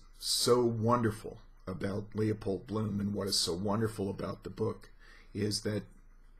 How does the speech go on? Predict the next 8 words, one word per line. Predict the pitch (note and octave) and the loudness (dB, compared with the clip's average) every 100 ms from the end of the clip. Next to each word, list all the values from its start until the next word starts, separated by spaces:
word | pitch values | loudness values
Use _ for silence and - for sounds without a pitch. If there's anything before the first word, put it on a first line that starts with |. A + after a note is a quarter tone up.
| - - - - | -20 -20 -20 -4
the | G2+ | 2
book | A#2 A2+ G#2+ | 2 2 2
is | A2+ | 2
a | C#3+ | 2
comedy, | - - C3+ A#2+ G2+ G#2 A2 - | -2 -2 2 2 2 -2 -6 -6
not | F#2+ G2+ | -4 0
a | A2 | 0
tragedy. | - - A#2 A2+ - - G2+ | 0 2 4 4 2 -2 -6